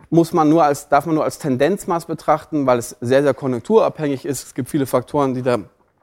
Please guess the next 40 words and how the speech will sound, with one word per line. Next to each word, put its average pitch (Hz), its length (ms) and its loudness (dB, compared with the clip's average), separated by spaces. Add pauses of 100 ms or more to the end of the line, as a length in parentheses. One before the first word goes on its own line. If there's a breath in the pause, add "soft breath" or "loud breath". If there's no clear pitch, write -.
(200)
hineinwirken. 160 680 -2 (360 loud breath)
Aber 139 220 2
Sie 139 100 0
sehen, 160 360 2 (380 loud breath)
der, 131 180 4 (420)
der 151 80 8
Peak 202 380 -4
wurde 165 280 6
Anfang 180 300 0
der 147 180 4
achtziger - 300 -2
Jahre 180 400 2
erreicht 170 540 -2 (260 loud breath)
und, 139 300 -6
äh, - 20 -8
als 143 480 0
Helmut 156 240 -4
Kohl 170 320 2
dann 143 340 -4
die 131 100 -8
Kanzlerschaft 151 600 -6
erobert 139 420 0
hatte, 151 300 -2 (360 loud breath)
äh, 143 200 2
ging 151 200 2
es 147 100 -2
zum 147 160 -6
ersten 151 340 -2
Mal 139 140 0
runter. 180 460 -2 (340 loud breath)
Ähm, 147 240 2 (100)
vor - 240 -2
allen 196 240 4
Dingen 180 400 2
ging 170 140 6
es 160 120 -2 (140)
aber 156 220 2
nach 151 160 0
der 151 100 -2
Verkündung 156 540 -2